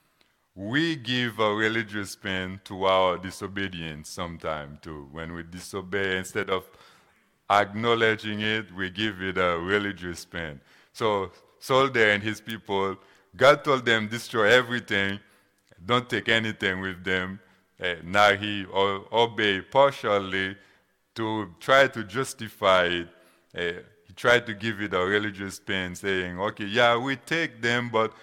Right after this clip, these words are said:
we're not just gonna take them and use them or e-, eat them like that. We, we're just gonna offer them as sacrifice to God. That's,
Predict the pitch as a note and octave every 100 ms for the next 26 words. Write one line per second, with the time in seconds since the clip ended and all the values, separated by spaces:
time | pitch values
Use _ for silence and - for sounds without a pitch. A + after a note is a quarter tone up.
0 | - A#2+ D3+ D3+ B2+ A2 A#2+ G2+ A2 G2+
1 | G2 B2 A2 G2+ G2 F#2+ F#2 F2+ F2+ F2+
2 | F2 D#2+ F2 G#2 G2+ F2 F#2 F2+ F2 F2
3 | E2 F#2+ A2+ A2+ A2 G#2+ G2 F#2 F2+ F2+
4 | F2+ F2 F2 F2+ F#2 F#2 G2+ G#2+ - -
5 | - G#2 C#3 A#2+ A#2+ A2+ A2+ G#2+ G2+ A2
6 | A2 A2 - A2 G#2 F#2+ F#2+ F2+ F2 -
7 | A#2+ A2 - G#2+ - F2+ E2+ E2 - G2
8 | F2 E2+ D2+ D2 F#2+ G2+